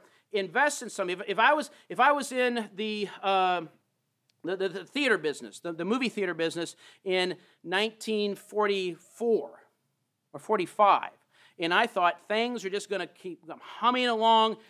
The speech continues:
just like they had from nineteen thirty-five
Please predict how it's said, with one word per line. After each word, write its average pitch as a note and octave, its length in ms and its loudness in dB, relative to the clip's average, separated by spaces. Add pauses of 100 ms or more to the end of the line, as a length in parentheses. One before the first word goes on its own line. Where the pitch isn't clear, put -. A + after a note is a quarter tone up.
(160)
just A3+ 340 0
like G#3+ 280 2
they G#3 220 -2
had F#3+ 440 2 (200)
from F3 160 -8
nineteen F#3+ 440 -4
thirty-five F3 680 0